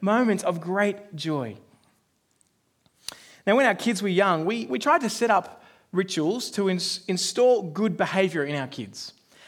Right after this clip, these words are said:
One of those was toilet training. All right? I think toilet training is a good behaviour. Parents want to encourage it. It's a good thing. Eh, but each time one of our kids went to the toilet and did their business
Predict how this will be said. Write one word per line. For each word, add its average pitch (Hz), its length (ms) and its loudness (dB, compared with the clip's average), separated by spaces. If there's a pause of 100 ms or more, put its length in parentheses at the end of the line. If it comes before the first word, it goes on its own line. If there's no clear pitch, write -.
(140)
One 294 240 4
of 254 100 2
those 185 340 2
was 170 140 -2
toilet 208 320 0
training. 104 300 -6 (420)
All 170 80 -8
right? 240 120 -4
I 165 100 0
think 165 180 -2
toilet 156 240 0
training 156 260 -2
is 143 60 -2
a 147 60 0
good 147 160 -2
behaviour. 160 440 0 (340)
Parents 170 340 2
want 165 100 0
to 143 60 0
encourage 165 420 0
it. 269 100 -2 (140)
It's - 120 -18
a 151 40 -8
good 185 140 0
thing. 240 320 0 (520)
Eh, 208 240 -2
but 190 140 0
each 302 240 2
time 254 220 4
one 233 120 4
of 254 60 4
our 226 140 4
kids 214 540 0 (240)
went 240 240 2
to 254 100 0
the 226 100 4
toilet 190 380 2
and 170 100 -4
did 202 100 0
their 220 100 4
business 196 360 0